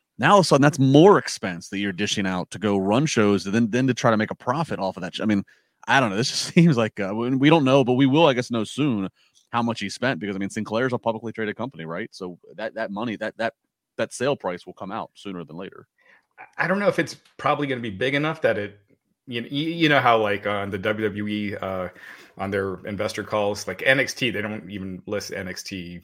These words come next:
Speaker 1: That's
Speaker 2: you know,
Speaker 1: true.
Speaker 2: attendance numbers and, and, or, or the T V deal. So it might be small enough that it won't come out. But, um, yeah, yeah, it'll, it'll, it'll, it's definitely interesting.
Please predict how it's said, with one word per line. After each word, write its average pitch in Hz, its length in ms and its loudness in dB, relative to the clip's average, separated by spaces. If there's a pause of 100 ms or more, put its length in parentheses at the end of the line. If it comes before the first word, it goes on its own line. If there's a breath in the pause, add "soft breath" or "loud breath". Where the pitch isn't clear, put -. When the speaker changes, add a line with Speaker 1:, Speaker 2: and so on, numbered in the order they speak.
(140)
Speaker 1:
That's 82 200 -8
Speaker 2:
you 90 60 -12
know, - 40 -10
Speaker 1:
true. 80 180 -2
Speaker 2:
attendance 90 380 -10
numbers 90 340 -12
and, 90 160 -14
and, 101 220 -8
or, 131 240 4
or 127 120 4
the 110 80 -4
T 120 180 -6
V 110 140 -6
deal. 85 300 -14
So 101 220 -6
it 101 100 -4
might 120 200 -4
be 107 80 -6
small 110 320 -4
enough 104 240 -6
that 92 180 -4
it 90 160 -12
won't 101 200 -10
come 110 160 -8
out. 110 200 -8 (680 loud breath)
But, 101 180 -6
um, 95 300 -6 (1160)
yeah, 135 320 2
yeah, 98 200 -2
it'll, 107 560 -4
it'll, 127 460 -8
it'll, 123 220 -4
it's - 180 -8
definitely - 320 -2
interesting. - 400 -12